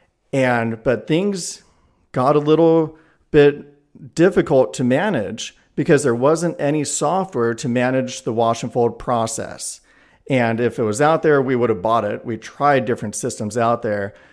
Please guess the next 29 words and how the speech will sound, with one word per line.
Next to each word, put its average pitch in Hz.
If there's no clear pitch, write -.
but 127
we 139
knew 139
if 123
we 123
wanted 127
to 135
continue 156
growing, 131
we 127
needed 139
software 123
to 113
manage 110
the 107
process 165
and 127
also 131
make 131
it 113
easy 139
for -
people 127
to 113
schedule 117
pickup 123
and 117
deliveries 107
online. 95